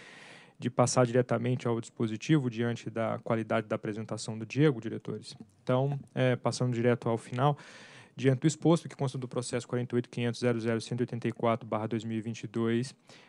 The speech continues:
voto por aprovar a emissão de resolução normativa, conforme a minuta anexa, que dispõe sobre a regulação da subvenção econômica às concessionárias de distribuição com mercado próprio anual inferior a trezentos gigawatt-hora, de, de que trata a Lei quatorze dois dois nove de dois mil e vinte e dois.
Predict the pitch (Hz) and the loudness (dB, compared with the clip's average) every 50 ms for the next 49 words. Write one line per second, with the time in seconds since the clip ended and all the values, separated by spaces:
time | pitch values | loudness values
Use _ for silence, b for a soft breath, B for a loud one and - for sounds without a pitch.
0 | b b b 120 123 131 131 - - - 135 143 143 - 165 151 123 127 131 131 | b b b 6 8 8 8 8 8 8 10 10 10 10 10 10 10 10 8 8
1 | 135 131 123 - - 123 120 117 120 110 117 110 - - 117 113 120 123 143 143 | 8 6 2 0 0 -2 0 0 0 0 0 -2 -2 -4 -6 -4 0 2 2 2
2 | 143 - - 151 147 147 147 - 127 - 127 120 123 123 117 117 - 156 160 147 | 0 2 2 4 4 4 2 0 -4 -2 -2 -2 -2 -2 -4 -2 0 2 4 4
3 | 139 143 135 - - - 147 131 - - - 131 127 - - 135 123 131 113 127 | 4 2 2 -2 -8 -8 -8 -8 -6 -2 0 0 0 2 0 2 2 2 2 2
4 | 123 127 123 120 - - 123 117 117 117 - - 117 117 117 - - 123 113 - | 2 4 2 2 2 0 -2 -2 -2 -4 -6 -8 -4 -4 -4 -2 -2 -4 -4 -2
5 | - 123 117 117 120 120 120 117 113 - - 117 - - 113 - 127 117 117 117 | -2 -2 -2 0 -2 -2 -2 -4 -4 -4 -6 -6 -4 -4 -4 -2 -2 0 0 0
6 | 117 110 113 - - 123 110 113 113 107 - - 120 123 127 127 123 - 120 120 | -2 -2 -6 -8 -6 -6 -2 -2 -2 -2 0 -2 0 0 0 -2 -4 -4 -4 -4
7 | 120 117 - - 120 117 120 - - 117 107 - 117 117 113 113 113 117 120 - | -4 -4 -2 -4 -4 -4 -4 -4 -2 -4 -2 -2 -4 -2 -2 0 0 0 -2 -2
8 | - 120 113 117 110 120 117 113 - 120 113 110 104 117 113 - - 117 110 117 | -2 -2 0 0 0 0 -2 -2 -4 -4 -6 -6 -4 -6 -8 -8 -8 -6 -4 -4
9 | 113 110 107 110 110 - - 147 135 139 143 143 139 127 135 135 135 131 - _ | -2 -2 -2 -2 -4 -2 0 2 2 4 4 2 2 2 4 2 2 2 -2 _
10 | _ - - 120 - - 127 - - 117 117 117 - - 127 123 127 123 120 113 | _ -10 -10 -8 -6 -6 -4 2 4 4 4 4 2 -2 -4 0 0 2 2 2
11 | 117 113 113 120 b b b b b b b b b b b b b - 123 117 | 2 0 -2 -2 b b b b b b b b b b b b b 2 2 4
12 | - 123 117 120 110 117 117 123 120 113 123 123 117 110 113 110 110 113 113 107 | 6 6 6 6 6 4 6 6 6 8 8 6 4 4 2 0 2 0 0 -2
13 | 110 113 117 110 110 110 110 107 107 113 113 101 110 113 113 - 139 127 117 107 | 2 2 2 2 2 0 0 2 2 2 0 0 -4 -4 0 2 2 2 2 0
14 | 101 - - - | 0 -2 -4 -10